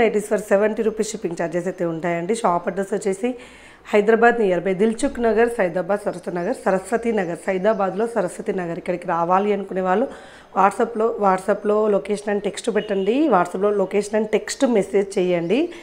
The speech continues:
లొకేషన్ షేర్ చేస్తాము. ఇక్కడికి వచ్చి కూడా విజిట్, విజి-, విజిట్ చేసి తీసుకోవచ్చు. ఇంకోటి ఏంటంటే నార్మల్ కాల్ చేయకండి, నార్మల్ కాల్స్లో లిఫ్ట్ చేయం, only WhatsApp through-నే కమ్యూనికేట్ అవ్వండి. ఒక వీడియో వైరల్ అవుతుంది కదా సెలబ్రిటీ మోడల్స్లో డార్క్ కలర్స్, అది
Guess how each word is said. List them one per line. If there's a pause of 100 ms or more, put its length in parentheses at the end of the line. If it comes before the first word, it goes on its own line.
(260)
లొకేషన్
షేర్
చేస్తాము.
ఇక్కడికి
వచ్చి
కూడా
విజిట్,
విజి-, (140)
విజిట్
చేసి
తీసుకోవచ్చు. (140)
ఇంకోటి
ఏంటంటే
నార్మల్
కాల్
చేయకండి, (100)
నార్మల్
కాల్స్లో (520)
లిఫ్ట్
చేయం, (140)
only
WhatsApp
through-నే
కమ్యూనికేట్
అవ్వండి. (140)
ఒక
వీడియో
వైరల్
అవుతుంది
కదా (240)
సెలబ్రిటీ
మోడల్స్లో (100)
డార్క్
కలర్స్, (440)
అది